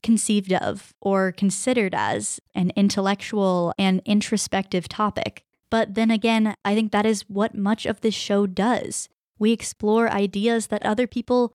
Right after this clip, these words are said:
don't give the time of day. They don't consider these questions valid or worthy of time, but they're things that we all think about. We just think other people might not be as interested as us,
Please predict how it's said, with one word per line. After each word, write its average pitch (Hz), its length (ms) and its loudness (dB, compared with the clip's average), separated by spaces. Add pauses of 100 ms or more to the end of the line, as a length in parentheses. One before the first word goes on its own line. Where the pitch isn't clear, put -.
don't 220 260 0
give 214 260 0
the 208 80 0
time 190 260 0
of 175 140 0
day. - 380 -2 (260)
They 190 80 2
don't 202 240 0
consider 220 460 -2
these 180 180 -4
questions 185 500 -2
valid 185 540 0
or 180 180 0
worthy 226 440 0
of 196 120 -2
time, 208 520 0 (340)
but 233 220 -2
they're 247 160 0
things 233 300 0
that - 120 -4
we 233 140 -4
all 214 160 0
think 226 240 -4
about. - 300 -6 (260)
We 202 100 0
just 214 240 -2
think 247 160 -2
other 220 160 0
people 220 480 -2
might 233 260 0
not 233 460 -2
be 208 180 0
as 196 280 0
interested - 480 -2
as 175 100 -4
us, - 400 -6